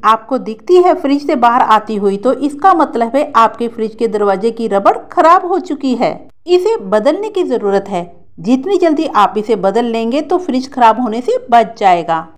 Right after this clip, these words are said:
और बिजली का बिल भी कम आएगा। दूसरा तरीका, आपको लेना है कोई भी पेपर। मैंने यहाँ पर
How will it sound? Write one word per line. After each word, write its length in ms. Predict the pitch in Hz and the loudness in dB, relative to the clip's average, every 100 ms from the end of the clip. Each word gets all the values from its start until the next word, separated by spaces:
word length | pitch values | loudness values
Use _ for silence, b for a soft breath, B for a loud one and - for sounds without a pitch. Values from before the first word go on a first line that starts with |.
| - | -4
और 200 | 302 392 | 2 2
बिजली 400 | 339 226 214 240 | 2 -8 -8 -6
का 160 | 254 294 | -2 0
बिल 220 | 233 226 | 2 0
भी 140 | 214 381 | 2 0
कम 400 | - 269 247 226 | 2 0 2 0
आएगा। 400 | 175 160 151 147 - - - - | -2 -2 -8 -8 -20 -20 -20 -14
दूसरा 500 | 233 330 415 415 440 | -2 2 2 2 0
तरीका, 400 | 427 262 208 240 | 0 -4 -2 -4
आपको 440 | - 202 196 - | -2 -4 -4 -2
लेना 260 | 220 202 208 | 0 0 -2
है 160 | 254 403 | -4 -6
कोई 380 | - - 415 | -4 2 4
भी 140 | 392 339 | 4 2
पेपर। 420 | - 180 180 170 | 2 0 0 -2
मैंने 280 | 208 269 392 | 0 -2 0
यहाँ 300 | 349 302 311 | -2 0 0
पर 140 | 349 | 0